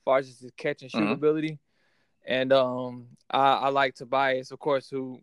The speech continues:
Speaker 1: is going back to Philly. I guess we could throw him here now. And, uh, get, you know, Jimmy to go down into Miami and do his own thing. So, and, um, and they could try to, you know, I guess he'll, you know, try to put him in that Dwayne Wade mode,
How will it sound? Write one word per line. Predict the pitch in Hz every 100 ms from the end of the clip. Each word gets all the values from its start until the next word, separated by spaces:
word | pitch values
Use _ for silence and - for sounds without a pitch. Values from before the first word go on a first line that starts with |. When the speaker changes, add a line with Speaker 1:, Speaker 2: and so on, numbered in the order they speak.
| -
Speaker 1:
is | 123
going | 117 131 127
back | 120 147 - -
to | 131 120 110 _
Philly. | - 127 123
I | 123
guess | 127
we | 135
could | 120
throw | 127 123
him | 127
here | 120
now. | 131 123 - - - -
And, | 143 143
uh, | 143 147
get, | 156 202 147 139 -
you | 185
know, | 175 165
Jimmy | 143 185 156
to |
go | 151 156
down | 160 156
into | 156
Miami | 151 156 151 156 151
and | 139
do | 151
his | 151
own | 147 143
thing. | 135 147 131 127
So, | 135 127 127
and, | - 131
um, | 127 127 - - _ -
and | 139
they | 139
could | 135
try | 151 139
to, | 131 120 _ _ _ _ _ _ _ _ -
you | 131
know, | 127 123 117 - -
I | 127
guess | 131 143
he'll, | 151 147 131 _ -
you | 139
know, | 127 117 -
try | - 147
to | 139 131 _ -
put | 160
him | 147 143
in |
that | 143 139
Dwayne | 131 139 147 143
Wade | 139 151 139
mode, | 135 131 135 127